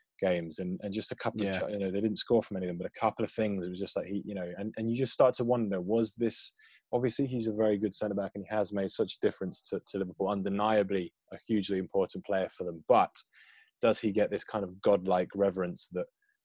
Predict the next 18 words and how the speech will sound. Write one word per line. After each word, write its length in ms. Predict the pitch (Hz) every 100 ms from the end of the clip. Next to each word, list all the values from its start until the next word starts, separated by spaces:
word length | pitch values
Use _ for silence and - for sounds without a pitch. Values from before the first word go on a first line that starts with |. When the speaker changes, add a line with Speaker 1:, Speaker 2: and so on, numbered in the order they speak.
| -
Speaker 1:
that 140 | 95
is, 140 | 95 - _ _ _ -
you 140 | 104 110
know, 140 | 92 - -
it 120 | 113
is 260 | 113 101 101 - _
not 200 | 185 -
necessarily 380 | 143 123 123 113 117
unwarranted, 680 | 110 104 113 110 101 95 80
but 120 | 101
just 240 | - 92 -
a 40 |
bit 220 | 80 95 90
over 200 | 92 92
the 100 | 92
top? 320 | - 101 - 104
Like, 240 | 92 -
he, 220 | - 92